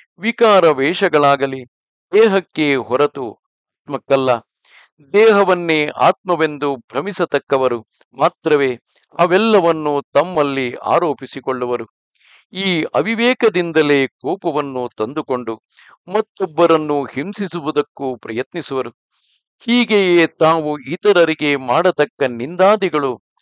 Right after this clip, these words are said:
ಅವರ ಶರೀರಕ್ಕೆ ಹೊರತು ಆತ್ಮಕ್ಕಲ್ಲ. ನಿಂದೆ, ದಂಡನೆ ಮೊದಲಾದವು ಹೇಗೆ ದೇಹಕ್ಕೆ ಮಾತ್ರವೇ ಸೇರುವವು,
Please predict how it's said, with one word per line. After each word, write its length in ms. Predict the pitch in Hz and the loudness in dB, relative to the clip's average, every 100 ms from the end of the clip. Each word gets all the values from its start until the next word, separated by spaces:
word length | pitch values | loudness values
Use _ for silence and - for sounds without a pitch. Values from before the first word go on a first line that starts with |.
| _ - | _ -2
ಅವರ 360 | 180 175 151 | 2 4 2
ಶರೀರಕ್ಕೆ 800 | 139 - 123 214 165 - - 143 | 0 -2 -2 0 0 0 -4 -4
ಹೊರತು 560 | 131 120 127 - 123 110 - | -2 -2 -2 -2 -6 -10 -8
ಆತ್ಮಕ್ಕಲ್ಲ. 680 | 110 - - 120 - 117 117 110 - _ _ - _ _ 165 | -8 -8 -10 -12 -4 -2 -2 -6 -10 _ _ -20 _ _ -6
ನಿಂದೆ, 640 | 175 190 170 156 147 127 _ _ _ 117 | -4 -2 0 0 0 -2 _ _ _ -2
ದಂಡನೆ 520 | 202 220 196 170 160 | 0 2 2 2 0
ಮೊದಲಾದವು 800 | 143 143 185 165 156 147 139 135 | 0 0 2 4 2 0 -4 -8
ಹೇಗೆ 560 | - 147 190 151 143 135 | -6 -4 -4 -2 -4 -6
ದೇಹಕ್ಕೆ 640 | - 127 196 220 - 226 | -6 -4 -2 -2 -2 -2
ಮಾತ್ರವೇ 680 | 208 214 - 180 151 143 131 | 0 0 0 -4 -2 -4 -6
ಸೇರುವವು, 680 | 117 135 160 139 127 127 | -6 -4 -4 -4 -6 -12